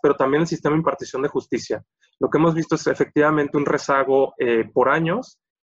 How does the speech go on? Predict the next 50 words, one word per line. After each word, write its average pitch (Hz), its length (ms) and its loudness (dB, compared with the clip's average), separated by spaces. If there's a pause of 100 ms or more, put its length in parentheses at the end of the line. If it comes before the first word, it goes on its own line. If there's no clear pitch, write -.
(100)
en 127 120 0
los 127 100 -2
sistemas, 139 800 0
eh, 117 420 -2
digamos, 120 560 0
computacionales 139 1040 0
y 120 100 -8
ordenadores, 117 800 0
y, 135 60 0
en 120 140 0
la, 120 140 -2
y 135 80 0 (140)
no 131 140 2
solamente 147 440 -2
eso, 160 120 -4
sino 127 180 2
la 120 120 0
preparación 123 560 -2
y - 20 -2
en 151 80 0
los 135 100 0
sistemas 147 540 -2 (460)
del 131 80 2
sistema 143 320 -2
de 151 60 0
impartición 135 440 -2
de 143 80 0
justicia, 170 580 -2
y 156 120 0
más 160 260 0
en 170 140 0
el 127 80 -2
del 120 180 0
Estado 127 240 -2
de 127 60 -2
Jalisco. 117 400 -4
Entonces, 139 220 -2
me 143 120 -2
parece 135 320 -2
fundamental 139 640 -2 (560)
que 127 120 0
ya 135 100 4
es 135 60 2
momento 143 340 0
en 135 40 -4
que 135 100 -2
entremos 123 440 -2
al 120 80 -2
siglo 135 240 0
veintiuno 165 560 2